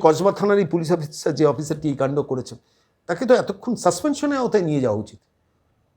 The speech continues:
ডিফেন্ড করা কি হচ্ছে যে নিরস্ত্র পুলিশ, আর যারা শিক্ষক তারা নাকি অস্ত্রধারী ছিল। ওই চিটিংবাজ কুণাল ঘোষটা প্রেসের সামনে বলছে। আবার ওই, ওই, ওই মনীষী, আহ, ফিরহাদ হাকিম বলেছেন গতকালের ঘটনার প্রেক্ষিতে,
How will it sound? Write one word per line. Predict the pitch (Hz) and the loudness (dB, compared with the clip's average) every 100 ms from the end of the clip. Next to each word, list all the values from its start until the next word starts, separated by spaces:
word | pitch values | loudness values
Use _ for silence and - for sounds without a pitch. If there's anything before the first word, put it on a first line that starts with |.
| - | -2
ডিফেন্ড | 175 302 269 | 4 4 6
করা | 285 285 | 4 4
কি | 285 | 2
হচ্ছে | 277 - 302 | 0 0 -4
যে | 285 220 - _ - | -4 -6 -10 _ -4
নিরস্ত্র | 151 220 320 320 - 320 | 4 8 8 6 2 2
পুলিশ, | 226 156 120 92 - _ _ _ _ | 2 0 -2 -6 -14 _ _ _ _
আর | 170 | -2
যারা | 147 175 202 | 4 6 6
শিক্ষক | 202 226 - | 2 0 2
তারা | 233 202 175 | 2 2 2
নাকি | 170 170 | 2 0
অস্ত্রধারী | 113 - 123 120 95 | -2 -6 -6 -4 -6
ছিল। | 113 | -8
ওই | 117 - _ - | -10 -12 _ -10
চিটিংবাজ | 131 190 190 180 - | -2 0 4 4 4
কুণাল | 175 170 | 2 2
ঘোষটা | 160 156 165 | 2 -2 -2
প্রেসের | 156 147 - 147 | -4 -8 -8 -8
সামনে | 127 113 | -6 -6
বলছে। | 101 101 - - _ _ _ _ _ _ _ | -6 -12 -16 -20 _ _ _ _ _ _ _
আবার | 151 165 143 127 | 6 6 6 0
ওই, | 160 139 135 | -2 -2 -2
ওই, | 139 135 | -4 -4
ওই | 143 131 117 - - | -4 -6 -8 -14 -2
মনীষী, | 143 190 - 214 170 135 | 2 2 2 0 0 -2
আহ, | 139 | 2
ফিরহাদ | - 302 | 6 8
হাকিম | 285 226 196 | 8 6 0
বলেছেন | 143 127 120 123 | 0 -2 -6 -10
গতকালের | - 135 139 135 131 | -6 -8 -6 -6 -6
ঘটনার | 117 113 127 | -8 -6 -6
প্রেক্ষিতে, | - 113 - 98 | -6 -10 -12 -16